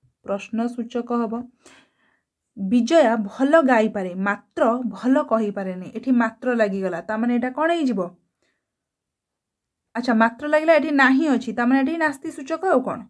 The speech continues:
ନାସ୍ତି ସୂଚକ ନହେଲେ ଜଟିଳ ବାକ୍ୟ ହେଇଥାନ୍ତା, ବଟ୍ ନାହିଁ ଅଛି, ତ ନାସ୍ତି ସୂଚକ। ପ୍ରାଣକୃଷ୍ଣ ପରିଜା ଜଣେ ବିଖ୍ୟାତ ବୈଜ୍ଞାନିକ ଥିଲେ, ଏଇଟା ଗୋଟେ କ'ଣ? ମନ୍ତବ୍ୟ ଦିଆହେଲା ବା ବିବୃତ୍ତି କୁହାହେଲା,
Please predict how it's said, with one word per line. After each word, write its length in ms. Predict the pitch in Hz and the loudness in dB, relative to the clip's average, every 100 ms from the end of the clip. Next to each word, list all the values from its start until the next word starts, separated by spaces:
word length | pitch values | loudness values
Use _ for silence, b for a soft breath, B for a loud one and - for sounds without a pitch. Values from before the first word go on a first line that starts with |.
| _ _ _ | _ _ _
ନାସ୍ତି 280 | 214 226 285 | -8 -6 -6
ସୂଚକ 280 | 262 254 269 | -6 -4 0
ନହେଲେ 240 | 269 254 262 | 4 4 4
ଜଟିଳ 320 | 247 254 269 | 2 2 2
ବାକ୍ୟ 240 | 269 269 | 2 2
ହେଇଥାନ୍ତା, 300 | 277 285 320 | 0 0 -2
ବଟ୍ 200 | 320 269 | 0 0
ନାହିଁ 340 | 247 233 240 269 | 2 2 2 2
ଅଛି, 220 | 262 330 | 0 -6
ତ 100 | 330 | -6
ନାସ୍ତି 340 | 294 269 262 | -2 -2 -4
ସୂଚକ। 400 | 269 262 269 262 262 - b b b b b b - | -8 -4 -4 -4 -8 -12 b b b b b b -4
ପ୍ରାଣକୃଷ୍ଣ 600 | 247 254 302 330 - 339 | 0 2 0 -6 -4 -4
ପରିଜା 440 | 339 220 214 202 | 0 0 0 -2
ଜଣେ 200 | 214 254 | 0 2
ବିଖ୍ୟାତ 480 | 240 226 - - 339 262 | 2 0 -12 -10 -6 0
ବୈଜ୍ଞାନିକ 500 | 214 202 208 208 220 | 0 2 -2 -2 -6
ଥିଲେ, 240 | 208 170 | -6 -10
ଏଇଟା 280 | 135 226 254 | -6 -4 -2
ଗୋଟେ 180 | 254 269 | 0 0
କ'ଣ? 260 | 339 285 | 2 2
ମନ୍ତବ୍ୟ 440 | 214 214 208 262 269 | 2 -2 -2 0 2
ଦିଆହେଲା 420 | 254 269 262 277 | 4 4 4 0
ବା 120 | 254 | -4
ବିବୃତ୍ତି 460 | 196 208 185 262 277 | -2 -2 0 -2 -2
କୁହାହେଲା, 480 | 262 277 269 262 | -2 2 2 2